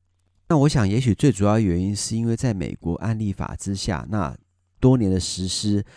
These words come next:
所以有较多或更多的案例去验证这个传闻例外的实行。那我想未来台湾有更多的判例的情况之下，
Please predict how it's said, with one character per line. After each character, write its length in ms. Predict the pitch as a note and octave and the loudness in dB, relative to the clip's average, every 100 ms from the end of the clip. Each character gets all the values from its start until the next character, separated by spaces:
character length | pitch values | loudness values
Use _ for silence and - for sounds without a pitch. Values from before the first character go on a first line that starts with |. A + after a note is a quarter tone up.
| _ | _
所 160 | - C3 | 0 2
以 40 | |
有 80 | F#2 | 2
较 240 | - C#3 A2+ | 4 2 4
多 200 | A2 G#2+ | 4 4
或 140 | A#2 | 2
更 180 | - A#2 | 0 0
多 140 | G2+ | 0
的 80 | G#2 | 0
案 240 | - G#2+ | -2 -2
例 180 | G2 F#2+ - - | 0 -2 -4 -18
去 160 | - C3 | -6 -2
验 260 | A#2+ B2 G#2 | 2 2 2
证 140 | G#2+ | -2
这 140 | - G2 | -2 -2
个 140 | F#2 | -2
传 200 | - F2 | 0 0
闻 200 | F#2+ F#2+ | 0 0
例 160 | A#2 G2+ | 2 2
外 160 | G2 | 2
的 100 | F2 | -2
实 300 | D#2+ - F2 | -4 -6 -6
行。 360 | F2+ - C2+ D2 _ - - - | -4 -4 -6 -10 _ -20 -20 -2
那 100 | D#3+ | 2
我 140 | A#2+ B2 | 4 4
想 240 | A2 F2+ | 2 0
未 140 | A#2 | 2
来 220 | G#2+ F#2 F#2+ _ - | 2 0 -4 _ -2
台 120 | A2+ | 2
湾 140 | C#3 | 4
有 100 | C#3 | 4
更 220 | - C3 | 4 2
多 160 | A#2+ B2 | 4 4
的 100 | G#2+ | 4
判 280 | - C#3 A#2 | 2 -2 0
例 160 | A#2+ | 0
的 120 | F#2+ F#2 | 0 -2
情 240 | - G2 | -4 -4
况 260 | A#2 A#2+ G#2+ | -4 -4 -4
之 240 | - A2 | -4 -2
下， 380 | G#2+ B2 E2 | 0 0 -2